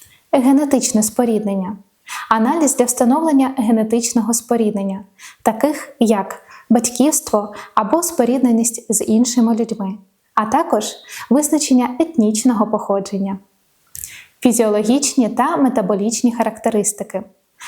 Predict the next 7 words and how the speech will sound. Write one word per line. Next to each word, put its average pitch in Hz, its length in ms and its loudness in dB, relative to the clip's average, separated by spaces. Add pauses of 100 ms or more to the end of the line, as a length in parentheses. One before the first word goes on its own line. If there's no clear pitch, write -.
(120)
Аналіз 220 480 0
генів, 254 360 2 (420)
пов'язаних 254 640 2
з 247 160 0 (240)
певними 262 460 4
фізичними 233 580 0
характеристиками, 220 1040 -4